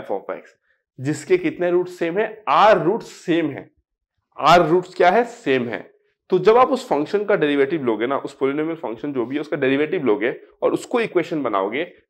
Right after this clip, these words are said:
तो उसमें कितने रूट सेम होंगे? r minus one root। That means अगर f of x equals to zero के अगर चार रूट सेम है, let's say,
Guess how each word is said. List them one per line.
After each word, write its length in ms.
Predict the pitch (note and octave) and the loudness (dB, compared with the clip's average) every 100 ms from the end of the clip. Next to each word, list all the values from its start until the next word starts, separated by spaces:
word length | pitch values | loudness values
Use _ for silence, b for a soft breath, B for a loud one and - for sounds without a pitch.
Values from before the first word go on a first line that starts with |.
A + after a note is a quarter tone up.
| - | -8
तो 60 | F3+ | -6
उसमें 440 | - - - A3 | -6 -10 -4 -4
कितने 300 | A3+ F3 G3 | -2 -2 2
रूट 160 | G3 G3 | 2 2
सेम 220 | F#3+ F#3+ | -2 0
होंगे? 280 | G3 G#3+ C4 - _ _ _ _ _ | 2 2 0 -4 _ _ _ _ _
r 200 | C#3 D#3 F3 | 4 6 4
minus 340 | D#3+ F#3+ A#3 C#3+ | 2 2 0 -2
one 200 | A2+ A2 | -4 -4
root। 180 | F#2+ - - | -8 -8 -4
That 140 | C3+ | -4
means 140 | G3 G3+ | -4 -2
अगर 280 | G3 A3 - b b - | -2 -4 -8 b b -6
f 160 | A#2 D3+ | -4 -4
of 120 | G3 | -4
x 160 | G#3 G3+ | -4 -4
equals 220 | G3 G3 | -2 0
to 60 | F#3+ B2+ | -2 -2
zero 200 | D3 D#3 | -4 -4
के 140 | A#2 D#3 - _ _ _ - | -4 -6 -10 _ _ _ -4
अगर 240 | D3 F3+ - _ | -2 -4 -6 _
चार 320 | F3 G#3 A#3 | 4 6 4
रूट 240 | D#3+ F#3 - | 2 -2 -4
सेम 520 | - - - F3+ D#3+ | -16 -16 0 2 4
है, 100 | B2+ | 2
let's 280 | G2 - | 0 -4
say, 60 | - | -12